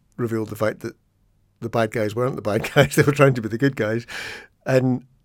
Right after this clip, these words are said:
isn't that in itself a lesson about trying to make the right judgments about these kinds of things when they're all happening so fast and they're so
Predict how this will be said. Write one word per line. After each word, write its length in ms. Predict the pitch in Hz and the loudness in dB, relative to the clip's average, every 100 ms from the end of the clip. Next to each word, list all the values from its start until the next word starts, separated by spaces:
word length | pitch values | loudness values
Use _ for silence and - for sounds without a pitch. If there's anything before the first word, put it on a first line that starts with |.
| _ | _
isn't 220 | 147 147 | 2 4
that 180 | 139 135 | 4 4
in 80 | 135 | 2
itself 400 | 110 - 135 151 | 0 -2 -2 0
a 60 | 120 | -2
lesson 340 | 110 107 - | -2 -2 -6
about 320 | 104 107 107 - _ _ _ _ _ _ _ _ _ _ _ _ | -4 -4 -4 -8 _ _ _ _ _ _ _ _ _ _ _ _
trying 480 | - 113 117 147 151 | -6 -2 0 0 0
to 120 | 147 | -2
make 480 | 123 107 - - - _ _ _ _ _ _ _ | -2 -2 -4 -14 -20 _ _ _ _ _ _ _
the 120 | 120 | 2
right 220 | 110 107 | 2 0
judgments 440 | - 110 101 110 104 | -2 -6 -6 -10 -8
about 260 | 101 110 | -8 -6
these 260 | 110 107 104 | -6 -8 -10
kinds 320 | - 110 107 | -6 -6 -6
of 80 | 101 | -10
things 600 | - 104 - - - - _ _ _ _ | -10 -10 -10 -14 -18 -20 _ _ _ _
when 140 | 123 | -2
they're 100 | 113 | -2
all 120 | 113 98 | -2 -4
happening 280 | 104 - | -8 -8
so 160 | 101 110 | -10 -10
fast 440 | - 107 104 - 113 | -6 -6 -6 -8 -12
and 100 | 98 | -12
they're 100 | 95 | -10
so 500 | - 107 107 107 | -8 -8 -8 -10